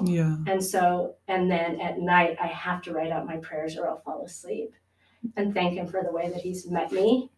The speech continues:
Speaker 2: in those things
Speaker 1: Yeah.
Speaker 2: and all the things that he's,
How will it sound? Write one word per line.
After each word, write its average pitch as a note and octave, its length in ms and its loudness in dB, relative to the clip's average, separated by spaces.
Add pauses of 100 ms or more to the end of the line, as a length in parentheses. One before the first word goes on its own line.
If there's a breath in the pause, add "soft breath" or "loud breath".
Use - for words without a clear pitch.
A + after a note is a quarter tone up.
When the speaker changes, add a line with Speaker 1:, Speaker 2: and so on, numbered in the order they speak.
(100)
Speaker 2:
in F#3+ 180 4
those E3 300 0
things C#4+ 540 2
Speaker 1:
Yeah. E3+ 300 0 (200)
Speaker 2:
and G#3+ 360 4 (320)
all B3 180 6
the A#3+ 80 0
things A3 300 2
that A3 120 6
he's, A3 360 4